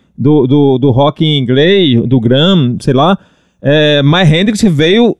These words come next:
com o, o blues e-, extrasensorial, saca? O negócio foi além do, do, do, do, da, das limitações,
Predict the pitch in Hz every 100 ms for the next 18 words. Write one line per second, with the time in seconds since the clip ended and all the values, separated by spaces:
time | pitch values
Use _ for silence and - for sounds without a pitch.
0 | - 165 190 214 175 190 151 160 160 117
1 | 147 165 214 247 185 123 - _ _ _
2 | _ 170 - 175 214 233 220 220 220 240
3 | 202 143 170 143 143 143 214 _ _ _
4 | _ _ 131 165 160 180 - 208 220 151
5 | 151 196 208 170 143 139 139 120 117 98
6 | 113 117 117 135 135 123 110 107 - -
7 | 131 113 151 170 185 190 196 151 - 156
8 | 175 220